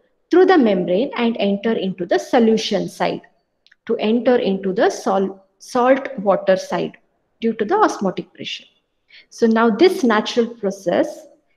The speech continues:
can be reversed by applying a pressure that is greater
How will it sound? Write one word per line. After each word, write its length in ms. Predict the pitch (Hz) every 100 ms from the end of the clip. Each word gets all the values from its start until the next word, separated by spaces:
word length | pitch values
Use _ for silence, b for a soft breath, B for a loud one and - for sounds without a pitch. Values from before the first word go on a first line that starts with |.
| _ -
can 320 | 285 311 330
be 100 | 349 240 180
reversed 880 | 202 175 220 208 175 - - - - _ _ _ _ _ b b _
by 280 | 196 254 302
applying 720 | - 233 - 208 214 208 208 -
a 40 | 202
pressure 800 | - - 233 226 - 202 - - - _ _ _ _ -
that 160 | 202 208
is 220 | 202 - 180
greater 680 | 226 254 339 - 240 165